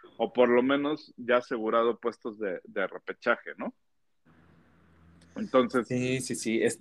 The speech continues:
Speaker 2: es, es bien pesado, es bien pesado y es bien complicado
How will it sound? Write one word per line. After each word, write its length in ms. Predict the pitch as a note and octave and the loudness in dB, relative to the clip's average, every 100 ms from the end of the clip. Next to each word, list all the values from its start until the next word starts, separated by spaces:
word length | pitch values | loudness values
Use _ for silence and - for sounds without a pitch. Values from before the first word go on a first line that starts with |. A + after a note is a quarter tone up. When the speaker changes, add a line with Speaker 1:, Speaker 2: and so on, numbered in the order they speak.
| - - | -4 0
Speaker 2:
es, 180 | C#3 - | 0 2
es 100 | D3+ | 2
bien 200 | E3 D3+ | 4 4
pesado, 540 | - F#2 G2+ G#2 - | 2 4 6 6 4
es 140 | C#3+ C#3 | 2 6
bien 160 | D#3 | 8
pesado 420 | D#3+ D3+ D#3+ F3 F3+ | 8 10 10 10 8
y 120 | C#3+ | 4
es 80 | C#3 | 0
bien 160 | D#3+ | -2
complicado 680 | D#3 C#3+ A#2 - B2+ C#3+ | -4 -8 -6 2 2 2